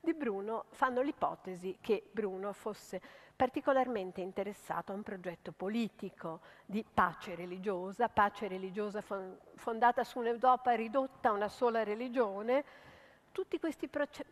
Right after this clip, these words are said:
questi, questi progetti di pace politica accompagnano e, eh, fanno in qualche modo da utopistico contraltare a quella che è la realtà dell'Europa dilaniata fra cinque e seicento dalle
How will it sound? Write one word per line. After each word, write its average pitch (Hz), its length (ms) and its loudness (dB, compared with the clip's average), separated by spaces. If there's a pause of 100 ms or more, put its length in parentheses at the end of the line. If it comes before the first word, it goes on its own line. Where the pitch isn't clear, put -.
questi, 302 440 -4
questi 285 300 -6
progetti 262 720 2
di 190 120 -6
pace 190 360 0
politica 180 540 -6
accompagnano 190 1200 0
e, 196 340 -2
eh, 165 460 -8
fanno 214 320 2
in 202 80 -6
qualche 190 320 -2
modo 208 260 -2
da 170 180 0 (440)
utopistico 262 760 0
contraltare 185 920 0
a 185 120 -4
quella 185 400 -2
che 175 320 -4
è 185 140 -2
la 175 180 -6
realtà 185 500 4
dell'Europa 175 720 -2
dilaniata 175 680 0
fra 165 180 -10
cinque 180 360 -8
e - 20 -8
seicento 175 720 -10
dalle 170 380 -2